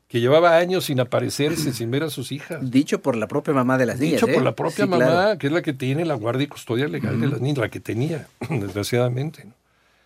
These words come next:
Speaker 1: Y, este, la señora ya tiene otra pareja que es el que, pues, fungía como papá, ¿no? Decíamos.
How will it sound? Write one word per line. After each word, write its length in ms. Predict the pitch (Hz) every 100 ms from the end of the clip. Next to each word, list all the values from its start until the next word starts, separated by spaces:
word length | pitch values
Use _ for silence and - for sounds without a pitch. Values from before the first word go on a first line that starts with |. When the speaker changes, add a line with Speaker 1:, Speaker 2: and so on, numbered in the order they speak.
| _ _ _
Speaker 1:
Y, 180 | - 113
este, 300 | 113 - -
la 140 | 107 117
señora 320 | 120 117 156
ya 180 | 117 117
tiene 220 | - 120
otra 180 | 131 185
pareja 360 | 160 147 131
que 140 | 156 127
es 60 |
el 80 | 131
que, 240 | 131 107 87 _ _
pues, 120 | - - _
fungía 400 | - 110 113 156
como 240 | 156 156
papá, 500 | 135 120 147 185 175 104
¿no? 380 | 123 196 165 127
Decíamos. 680 | - 92 - 160 226 117 -